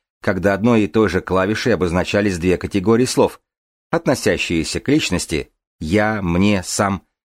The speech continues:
и имеющие негативные коннотации «агония», «смерть». Высокая скорость реакции указывала на то, что в сознании нарциссов их «я» тесно связано с негативом. Иными словами,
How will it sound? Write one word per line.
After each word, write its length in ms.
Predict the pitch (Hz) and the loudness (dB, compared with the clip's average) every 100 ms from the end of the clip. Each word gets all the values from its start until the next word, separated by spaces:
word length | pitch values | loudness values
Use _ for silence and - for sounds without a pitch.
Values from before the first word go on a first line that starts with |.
| - | 0
и 160 | 117 113 | 2 4
имеющие 480 | 120 156 156 147 | 4 2 0 0
негативные 640 | 135 107 107 - 107 98 101 | 2 2 0 0 0 2 0
коннотации 720 | 98 98 76 71 - 65 - _ - | 0 0 -2 -6 -6 -6 -10 _ -6
«агония», 640 | 78 71 92 98 92 - | -6 0 0 2 0 -4
«смерть». 500 | - 98 85 - - _ _ _ _ _ _ _ _ _ _ _ | -6 -2 -2 -4 -18 _ _ _ _ _ _ _ _ _ _ _
Высокая 440 | 104 117 214 214 156 | 0 2 2 2 -2
скорость 440 | - 147 131 - | 2 2 2 0
реакции 420 | 117 143 123 - | 2 2 0 -4
указывала 440 | 80 - 101 98 98 | -4 0 0 2 0
на 140 | 95 | 0
то, 240 | 107 147 - _ - | 2 0 0 _ -12
что 200 | - 117 | -2 -2
в 60 | |
сознании 480 | - 101 87 117 104 | 0 0 2 2 2
нарциссов 600 | 92 92 - 143 - 95 - | 0 0 0 -2 0 -2 0
их 380 | 127 - - _ | 0 0 -6 _
«я» 400 | 90 85 123 147 - _ _ - | -6 0 2 0 -6 _ _ -2
тесно 380 | 127 113 - 175 | 0 0 0 -4
связано 420 | - 82 85 107 | 0 0 0 0
с 100 | - | 2
негативом. 600 | 113 113 113 73 69 - _ _ _ _ _ | 2 2 0 -2 -4 -8 _ _ _ _ _
Иными 300 | 87 80 80 | -2 0 0
словами, 520 | - 110 120 87 67 | 0 0 0 -2 -6